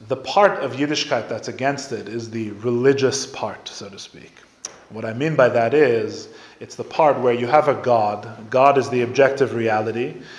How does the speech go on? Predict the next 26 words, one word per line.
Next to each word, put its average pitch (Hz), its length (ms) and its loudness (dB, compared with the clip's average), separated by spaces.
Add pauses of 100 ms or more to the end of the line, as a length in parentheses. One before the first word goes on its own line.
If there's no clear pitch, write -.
(260)
and 117 160 -12
you 208 300 0
are 143 160 4
his 143 240 0
insignificant 165 960 -4
servant 127 500 2
who 117 160 -6
is 120 140 -4
running 147 240 -4
around 127 560 2
and 113 240 -10
doing 131 280 -2
his 117 300 -8
will, 113 360 -4 (100)
which 98 180 -16
is 101 80 -16
the 110 140 -10
version 120 320 -2
of 110 160 -8
Kabbalas 113 420 -2
Ol 113 240 -4
that, 107 260 -12
uh, 101 200 -14
some 113 240 -16
of 107 80 -14
us, - 400 -14